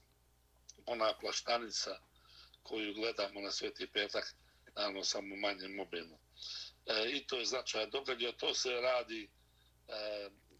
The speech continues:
obično vladika to jednom radi u toku svoga, e, svoje službe,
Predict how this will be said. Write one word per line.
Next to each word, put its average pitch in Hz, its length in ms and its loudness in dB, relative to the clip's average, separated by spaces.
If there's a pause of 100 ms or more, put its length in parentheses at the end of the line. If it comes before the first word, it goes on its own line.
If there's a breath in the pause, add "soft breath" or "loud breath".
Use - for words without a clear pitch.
(220)
obično 120 400 -4
vladika 117 340 -2
to - 160 -8
jednom 120 320 -4
radi 104 340 2
u - 80 -12
toku - 240 -8
svoga, 98 420 -4
e, 95 340 -4
svoje 98 260 -4
službe, 127 480 0